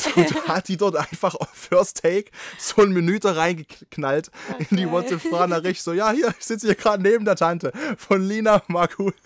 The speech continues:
Speaker 2: <laughs>
Speaker 1: Und wir, wir können doch mal Ihre Einschätzung hören.“ Das war so witzig. Ähm, nee, aber, entschuldige, aber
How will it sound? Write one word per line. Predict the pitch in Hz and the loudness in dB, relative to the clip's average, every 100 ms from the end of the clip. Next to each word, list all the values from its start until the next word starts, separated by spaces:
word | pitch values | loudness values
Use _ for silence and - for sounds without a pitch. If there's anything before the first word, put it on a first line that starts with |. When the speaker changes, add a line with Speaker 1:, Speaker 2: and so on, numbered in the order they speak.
| _ | _
Speaker 2:
<laughs> | 330 294 320 339 302 277 | -6 -4 -4 -4 -6 2
Speaker 1:
Und | 170 151 143 | 2 2 -2
wir, | 170 147 | -2 -2
wir | 156 | 0
können | 202 | 2
doch | 180 | 2
mal | 175 | 2
Ihre | 165 | 2
Einschätzung | 151 165 156 151 135 | 2 0 0 0 0
hören.“ | 139 135 | 2 0
Das | - - | -2 -2
war | 135 | -2
so | 131 151 143 | -2 -6 -6
witzig. | 147 - 120 - - - - - - | -8 -10 -14 -14 -14 -14 -16 -18 -6
Ähm, | 131 123 127 123 123 _ _ _ _ _ _ _ | -2 -2 -2 -8 -12 _ _ _ _ _ _ _
nee, | 120 113 | -2 0
aber, | 123 117 | 2 0
entschuldige, | 117 131 117 107 | -4 -4 -4 -4
aber | 117 117 | -2 -2